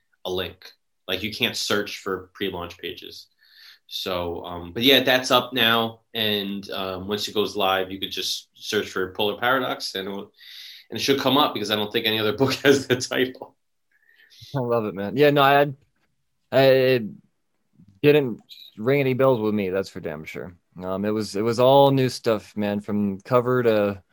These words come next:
Speaker 2: to cliffhanger. It was, this is good
Speaker 1: <laughs> Sea
Speaker 2: stuff.
Speaker 1: to Shining Sea.
Speaker 2: Damn straight, man. Damn straight. Um, uh, nah, this is, this is the,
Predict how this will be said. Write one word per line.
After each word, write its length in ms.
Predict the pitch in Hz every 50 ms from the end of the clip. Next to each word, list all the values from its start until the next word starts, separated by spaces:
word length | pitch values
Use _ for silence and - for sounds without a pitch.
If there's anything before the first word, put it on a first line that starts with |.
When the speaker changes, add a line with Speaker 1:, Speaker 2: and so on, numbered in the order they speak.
| _ _ _ _ _ _ _ _ -
Speaker 2:
to 100 | - 120
cliffhanger. 760 | 117 - 131 117 107 - 113 98 95 90 90 87 87 90 87
It 80 | - 104
was, 460 | 107 104 104 101 101 101 - - -
this 200 | - 101 104 -
is 120 | 110 101
good 200 | 101 - 110 104
Speaker 1:
<laughs> 0 |
Sea 240 | - - - 202 208
Speaker 2:
stuff. 20 | 208
Speaker 1:
to 140 | 190 185
Shining 340 | - 214 190 190 190 190 190 180
Sea. 480 | - - 196 190 190 196 202 202 - - _ _ _ _ _ _ _ _ -
Speaker 2:
Damn 200 | 113 113 113 110
straight, 400 | 120 131 156 123 101 90 82 82
man. 280 | 82 85 85 85 98 - - - - -
Damn 280 | 107 110 107 101 101
straight. 500 | 98 - - - 104 98 85 80 78 - _ _ _ _ _ _ _ - - - - - - - - - - -
Um, 640 | 95 120 120 123 123 120 117 113 110 107 107 104
uh, 180 | - 123 135 135
nah, 360 | 139 139 131 120 110 110 113
this 200 | 117 120 110 101 113
is, 180 | 110 98 90
this 200 | - 117 113 -
is 120 | 113 110 98
the, 340 | 110 107 101 98 98 98